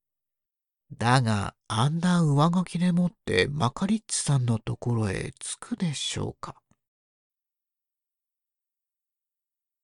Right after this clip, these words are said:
それから一時間経った時には、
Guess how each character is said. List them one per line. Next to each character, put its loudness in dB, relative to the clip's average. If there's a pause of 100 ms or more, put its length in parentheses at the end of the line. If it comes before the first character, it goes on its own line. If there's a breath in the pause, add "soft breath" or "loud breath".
(600)
そ 0
れ 4
か 2
ら 4
一 0
時 0
間 2
経 2
っ -2
た 0
時 -2
に -2
は、 -6